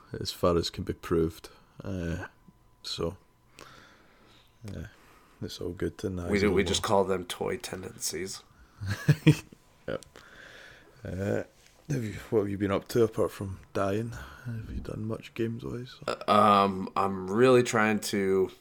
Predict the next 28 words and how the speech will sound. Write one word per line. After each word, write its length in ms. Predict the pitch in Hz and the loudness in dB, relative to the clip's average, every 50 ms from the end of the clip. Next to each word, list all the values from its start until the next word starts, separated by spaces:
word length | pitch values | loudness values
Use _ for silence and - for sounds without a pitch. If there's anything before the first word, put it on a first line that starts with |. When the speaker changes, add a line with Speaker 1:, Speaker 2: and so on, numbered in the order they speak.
| _ - - - - - | _ -18 -18 -18 -14 -10
Speaker 2:
get 140 | - 90 90 | -6 -4 -4
a 40 | 95 | -2
good 260 | - 98 90 - - | -2 -4 -4 -6 -6
grasp 420 | 85 80 80 90 - - - - | -6 -4 -4 -4 -4 -6 -8 -6
on 220 | 82 85 90 87 85 | -6 -4 -4 -4 -4
our 260 | 82 - 85 90 90 | -4 -4 -4 -4 -6
Game 280 | 85 - - 82 80 80 | -6 -6 -8 -8 -8 -8
of 40 | 76 | -8
the 60 | 82 | -8
Year 280 | 80 82 85 87 82 - - _ | -6 -4 -4 -4 -6 -8 -12 _
nominations. 800 | - 90 87 90 90 87 87 85 - - 104 92 92 - - - - - _ _ _ _ _ _ _ _ _ - - _ _ _ _ _ _ _ - | -8 -6 -6 -6 -4 -6 -6 -6 -6 -6 -6 -8 -8 -10 -14 -16 -18 -20 _ _ _ _ _ _ _ _ _ -20 -20 _ _ _ _ _ _ _ -10
So, 720 | - - - 110 104 98 98 98 98 92 92 90 87 90 - - - - | -4 -2 2 4 4 6 6 6 4 4 2 0 -2 -4 -8 -14 -16 -8
knocked 360 | - 98 92 92 92 - - | -2 0 2 0 0 0 0
out 180 | 101 90 76 | 0 0 -2
some 160 | - - 101 95 | -4 -6 -6 -6
more 440 | 98 98 98 101 98 95 98 98 - | -4 -4 -2 -2 -2 -4 -4 -6 -6
Gears 280 | - 101 101 101 98 - | -4 -2 -2 -2 -2 -2
of 60 | 104 | -2
War 160 | 95 98 95 95 | -2 -2 -2 -2
five, 540 | - - 101 98 101 101 101 101 101 - - - | 0 2 2 4 4 4 2 0 -2 -4 -8 -12
or 140 | - - - - | -12 -12 -10 -10
Gears 320 | - 92 92 90 95 - | -6 -4 -4 -4 -4 -4
five, 440 | - - 71 71 78 76 85 92 - - _ _ _ _ _ _ _ _ _ _ _ - - - - - - - - - - - - - - - | -6 -6 -4 -4 -2 -4 -6 -8 -12 -18 _ _ _ _ _ _ _ _ _ _ _ -20 -20 -20 -20 -20 -20 -20 -20 -20 -20 -20 -20 -18 -8 -4
with 260 | - 92 92 87 82 | 0 2 2 2 2
Speaker 1:
Nice. 220 | 92 87 - - - - - | 0 -2 -4 -10 -12 -6 -2
Speaker 2:
Castle 380 | - 101 90 92 - 107 101 | 0 0 0 0 -2 -2 -2
and 100 | 98 92 | -2 -2
Shine. 400 | - - 95 92 90 92 95 95 | -4 -4 -4 -4 -4 -6 -6 -8